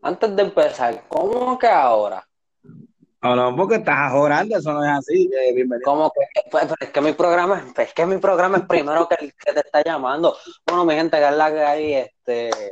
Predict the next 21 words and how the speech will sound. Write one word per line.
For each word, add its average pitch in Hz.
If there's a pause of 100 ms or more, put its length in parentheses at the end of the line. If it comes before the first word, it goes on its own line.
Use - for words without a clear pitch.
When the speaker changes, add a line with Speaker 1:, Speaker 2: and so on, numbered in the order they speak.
(140)
Speaker 2:
El -
criado. - (1000)
Speaker 1:
este, 98 (440)
estoy 113
de 120
nuevo 123
aquí 120
con 120
el 110
padre 110
de, 127
este, 98
Speaker 2:
Y 123
yo 127
con 139
el 135
hijo 127
de. 107 (1900)
Speaker 1:
No 117
me 110
chave. 104